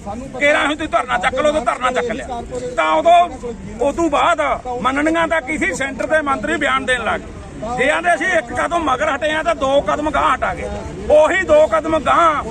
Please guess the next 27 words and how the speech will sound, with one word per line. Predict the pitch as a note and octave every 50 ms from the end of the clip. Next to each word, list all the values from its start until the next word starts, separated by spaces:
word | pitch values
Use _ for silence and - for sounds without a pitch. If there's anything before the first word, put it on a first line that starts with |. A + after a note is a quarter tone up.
| G#3 - A#3+ A#3+ A#3+ A3 G#3 G3+ A3 A#3
ਸੈਂਟਰੋਂ | D4+ D4+ D4 - D#4 D4+ D4+
ਜਿਹੜੀ | D4+ D#4 D#4+
ਮੋਦੀ | D4+ C#4 B3+ B3 B3 C4+ C#4+
ਸਰਕਾਰ | - C#4 - - C4 B3+ C4 C4+
ਆ, | C4+ C#4 C4+ C4 A#3 C4 - - G3 F#3 F#3+ A3+ A#3+ - C4
ਨਕੀਆ | D4 D4+ - E4 D#4 D4+ C#4+ C#4 C#4 C4+ -
ਤੇ | D4+ D4 C#4+
ਸਰਕਾਰ, | - C#4 C4+ - - C4+ C4+ -
ਦੂਜੀ | - - - C4+ C4 C4 C#4
ਪੰਜਾਬ | C4 - B3 C4+ C4 C4 C4 C4 B3+
ਸਰਕਾਰ | B3 B3+ A#3+ B3 B3 A#3+ A3+ A3
ਆ, | G3+ E3 - - - - - - - - D4+
ਉਹ | E4 F4+
ਗਾਂਹ | C4+ D4+ D#4 F4+ D#4+
ਵਧਣ | D#4 D4 E4 E4
ਨੂੰ | E4 D4+
ਤੁਰੀ | A#3 D4 C#4 B3+
ਹੋਈ | G3+ G#3+ G#3+ G3 A3+
ਆ। | G3+ F3 - - - - A3
ਇੱਕ | B3+ A#3+ C#4+ D#4 D4 -
ਇਕੱਲੀ | F4 - D#4+ D4+ D#4 D#4 E4 E4
ਜਿਹੜੀ | - E4 E4 F4 E4
ਕਾਨੂੰਨਾਂ | E4 E4 D4 C#4+ C#4+ C#4+ D4+ D#4 D#4 D#4
ਦੀ | D#4 D#4 D4+ D4 C#4+
ਜਿਲਤ | - F#3+ B3+ C#4+ E4 - G4
ਬਦਲੀ | F4+ - - - - E3+ - - G3+
ਆ, | G3+ G#3 A3 A#3+